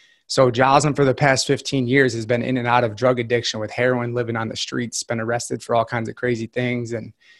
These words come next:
it put me down this dark path, man, of alcoholism, obesity, porn addiction, all these crazy things for eight, nine years of my life.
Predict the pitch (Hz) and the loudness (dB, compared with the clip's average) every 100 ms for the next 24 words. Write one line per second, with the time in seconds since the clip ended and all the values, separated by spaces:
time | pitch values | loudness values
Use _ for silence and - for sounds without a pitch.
0 | _ _ _ - - 180 160 185 165 131 | _ _ _ -4 2 2 4 2 2 2
1 | 127 - 120 110 - 117 107 123 123 123 | 0 0 0 0 0 0 -2 -4 -2 -2
2 | 107 - 123 123 117 120 123 120 117 107 | 0 2 2 2 0 2 2 2 0 -4
3 | 107 123 120 - 120 117 - - 131 127 | -4 -4 -4 -4 -4 -6 -8 -4 -2 0
4 | 120 120 - 123 - 139 156 - - 143 | 0 -2 -2 -4 0 0 0 -2 -2 -2
5 | 127 123 135 131 117 117 104 - 135 131 | 0 -2 -2 -2 -2 -6 -8 -2 -2 0
6 | 123 123 123 120 139 127 120 113 113 135 | 0 0 0 0 -2 -2 -4 -4 0 4
7 | 143 120 - | 4 2 -4